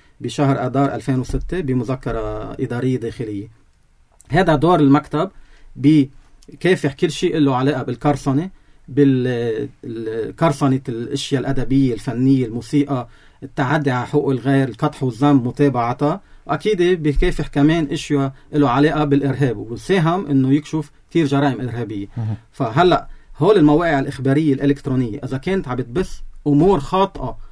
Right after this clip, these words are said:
Speaker 1: عن قصد، يلي تضرر في يقدم شكوى بالنيابة العامة، بتتحول من النيابة العامة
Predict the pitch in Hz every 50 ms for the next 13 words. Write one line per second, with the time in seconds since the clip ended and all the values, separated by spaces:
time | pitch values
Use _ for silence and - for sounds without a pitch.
0 | - - - 123 139 135 131 - 180 190 - 190 208 208 - - - - - -
1 | - - - - - 131 135 147 139 135 135 - - 175 202 180 160 160 165 196
2 | 208 - - - _ - - 214 220 196 185 160 175 160 - - 175 - - 143
3 | 131 123 135 135 139 156 165 143 143 123 120 131 135 127 131 135 - 143 139 -
4 | - 160 147 139 131 131 127 131 139 147 147 135 135 123 123 127 139 139 135 139
5 | 170 185